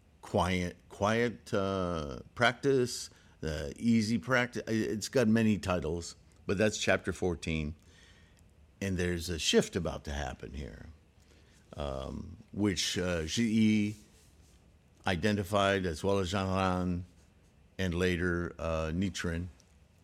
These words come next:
The one chapter in two halves, right? The latter half of the fifteenth, the entire sixteenth, and the beginning half of the seventeenth, which is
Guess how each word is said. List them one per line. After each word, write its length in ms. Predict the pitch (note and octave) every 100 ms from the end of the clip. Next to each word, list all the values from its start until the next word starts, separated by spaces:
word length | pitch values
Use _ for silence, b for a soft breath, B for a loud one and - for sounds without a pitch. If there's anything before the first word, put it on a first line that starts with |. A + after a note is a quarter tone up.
| - - _ _ _ - - _ -
The 300 | G#2 E2 D2+
one 300 | D2 G2+ G#2+
chapter 560 | - G#2+ F#2+ - G2 F2
in 140 | D#2
two 220 | - G2+
halves, 600 | D#2+ F#2+ F2 F#2 F2 - - b b b b
right? 240 | D#2 E2+ -
The 100 | D2+
latter 320 | D2+ F#2+ F#2
half 320 | F2 F2 E2
of 160 | E2+ D#2
the 100 | D#2
fifteenth, 720 | - F#2+ - G2 F2 D#2+ - - b b b b b
the 120 | E2+
entire 420 | D#2 F#2 A2 G2+
sixteenth, 640 | E2+ G#2 F2 - F#2+ E2+ -
and 140 | D2+
the 160 | D2+ C2+ - _ -
beginning 360 | F#2+ G#2 F#2
half 280 | D#2+ E2 D2+
of 100 | D2+
the 100 | D2
seventeenth, 640 | - E2+ D2+ - C#2 C#2+ - - b b b b b b _ _ _ _ _ _ _ - - _ -
which 280 | G2 F2 A2+
is 500 | G#2+ G#2 F#2 -